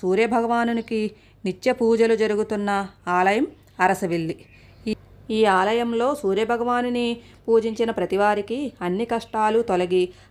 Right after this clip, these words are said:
హర్షంతో వెళతారు కాబట్టి ఈ ఊరికి హర్షవెల్లి అని పేరు వచ్చిందని, అదే క్రమంగా అరసవెల్లిగా ప-, మారినదని ప్రతీతి. ఇక్కడ స్వామివారి విగ్రహం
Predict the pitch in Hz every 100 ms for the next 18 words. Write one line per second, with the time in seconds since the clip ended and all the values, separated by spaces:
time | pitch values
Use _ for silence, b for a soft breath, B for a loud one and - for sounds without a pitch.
0 | - 170 - 220 220 262 220 190 208 208
1 | 208 196 185 185 214 311 - b b 202
2 | 220 196 202 226 220 214 220 170 - 202
3 | 202 196 226 - 220 226 190 180 190 190
4 | - 180 180 185 180 B B B 175 208
5 | 277 226 208 202 202 202 196 185 180 185
6 | 208 208 202 233 277 233 190 185 208 202
7 | 202 190 254 302 202 190 165 160 - B
8 | B B B - 226 - 226 214 208 -
9 | - 185 202 226 240 247 202 180 208 202
10 | 196